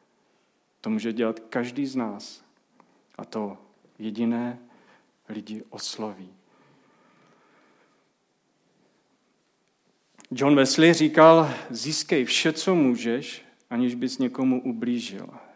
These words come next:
Ušetři, co můžeš. Všechny své schopnosti, vzdělání, kariéru. Udělej všechno pro to, co můžeš.“ Mládežníci, poslouchejte. Udělejte všechno, co můžete.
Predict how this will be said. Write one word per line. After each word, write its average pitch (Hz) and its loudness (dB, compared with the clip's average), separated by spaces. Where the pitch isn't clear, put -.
Ušetři, 139 -6
co 139 -4
můžeš. 147 -4
Všechny - -4
své 120 -2
schopnosti, 139 -4
vzdělání, 131 2
kariéru. 123 2
Udělej 127 4
všechno 170 2
pro 160 -2
to, 135 -6
co 131 -2
můžeš.“ 131 0
Mládežníci, 120 0
poslouchejte. - -12
Udělejte 127 -2
všechno, - -2
co 151 -6
můžete. 120 -4